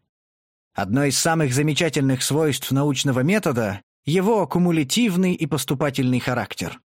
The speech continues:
Сегодня многие из нас неплохо разбираются в том, что казалось совершенно непостижимым нашим предкам,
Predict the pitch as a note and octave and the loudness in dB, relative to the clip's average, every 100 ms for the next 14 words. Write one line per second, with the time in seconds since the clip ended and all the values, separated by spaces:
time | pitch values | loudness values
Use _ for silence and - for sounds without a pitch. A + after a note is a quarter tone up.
0 | _ _ _ - - G3+ C4 F#3+ E3+ A3 | _ _ _ -4 0 2 2 2 4 2
1 | F3+ E3 C3+ D3 F#3+ - E3+ G#3 G3 C3+ | 2 2 2 2 0 0 -2 0 0 -2
2 | G#2+ A#2 C3 B2+ B2 A2+ F3+ E3 - A#2+ | 0 0 0 0 -2 -4 -2 -2 -2 -4
3 | A2+ C#3 B2+ - A#2 A2 D3 C#3+ C3+ C3 | 0 0 0 0 -2 -2 0 2 0 0
4 | A#2+ C#3 B2+ C#3+ C3 B2+ C3+ C#3 E3 F3 | -2 0 0 2 2 0 0 0 0 -2
5 | - A3 | -2 -4